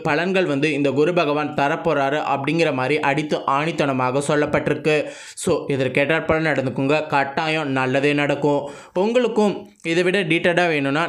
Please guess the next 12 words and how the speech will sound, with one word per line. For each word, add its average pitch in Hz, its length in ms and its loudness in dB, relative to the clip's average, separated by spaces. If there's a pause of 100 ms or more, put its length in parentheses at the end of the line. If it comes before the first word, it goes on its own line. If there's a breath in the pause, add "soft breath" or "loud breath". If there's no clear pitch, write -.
நம்மளோட 143 280 0 (100)
சேனல்ல 175 360 2
வந்து 151 180 2 (140)
உங்களோட 196 320 2 (120)
ராசிக்கு 175 460 -2 (140)
இந்த 160 120 2 (100)
குரு 170 180 2
பயிற்சி 165 380 0
எப்படிப்பட்ட 180 400 0 (100)
பலன்களை 156 460 0
தரப்போகுது, 147 500 0
எப்படி 170 200 0